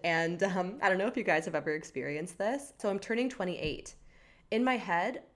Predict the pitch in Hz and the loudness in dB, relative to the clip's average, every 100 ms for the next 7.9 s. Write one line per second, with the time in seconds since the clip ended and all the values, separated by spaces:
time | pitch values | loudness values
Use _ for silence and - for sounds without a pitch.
0 | - 190 185 185 185 208 202 - 165 180 | -4 0 2 2 2 2 -2 -6 -4 -4
1 | 175 - 170 170 170 269 - - _ _ | -8 -6 -6 -4 -4 -4 -10 -20 _ _
2 | _ _ _ _ _ _ _ _ - 190 | _ _ _ _ _ _ _ _ -2 2
3 | 185 185 185 185 - _ 190 185 185 - | 4 4 2 -4 -20 _ 2 2 -2 0
4 | 160 - - 185 180 170 156 226 277 202 | 2 2 0 0 0 0 -4 -4 -4 -2
5 | 175 170 170 185 185 185 180 170 147 135 | 0 -2 -4 -6 -6 -4 -4 -4 -4 -4
6 | 214 320 - _ - - 196 202 190 196 | -6 -6 -10 _ -20 -4 0 2 0 -2
7 | 240 262 165 160 196 320 - - - | -2 -2 0 0 0 0 -2 -6 -6